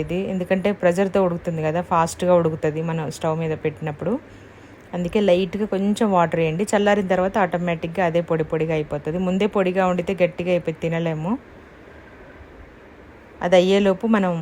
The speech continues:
పెరుగు ప్యాకెట్ మిల్కే వాడుతున్నా, ప్యాకెట్ మిల్క్, ప్యాకెట్ పెరిగే వాడతాం మేము. చాలామంది చూస్తారు మన వ్లాగ్స్లో కూడాను, గేదె పాలు ఏం వాడము. అవి కూడా బయట పేపర్స్ అవన్నీ తిని,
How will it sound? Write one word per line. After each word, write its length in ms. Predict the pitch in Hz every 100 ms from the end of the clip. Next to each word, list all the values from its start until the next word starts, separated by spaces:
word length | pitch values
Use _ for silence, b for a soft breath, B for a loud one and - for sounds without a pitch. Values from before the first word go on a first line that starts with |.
| - -
పెరుగు 240 | 185 190 196 190
ప్యాకెట్ 360 | 180 190 175 185
మిల్కే 280 | 185 175 190 175
వాడుతున్నా, 400 | 165 170 160 160 - - - - - - - - - - - -
ప్యాకెట్ 320 | 180 175 190 190
మిల్క్, 240 | 180 175 202
ప్యాకెట్ 340 | 185 165 180 -
పెరిగే 260 | 175 160 170 170
వాడతాం 340 | 160 160 160 160
మేము. 200 | 160 160 226 - - - - - - - -
చాలామంది 400 | 180 175 185 185
చూస్తారు 300 | 170 - 165
మన 140 | 160 160 156
వ్లాగ్స్లో 380 | 156 170 - 160
కూడాను, 280 | 156 156 185 185 165
గేదె 240 | 165 165 175
పాలు 180 | 180 175 165
ఏం 80 | 165
వాడము. 360 | 156 151 151 180 208
అవి 140 | 180 170
కూడా 140 | 180 185
బయట 200 | 170 170 180
పేపర్స్ 420 | 180 170 175 175 180 170
అవన్నీ 300 | 165 165 175
తిని, 240 | 170 165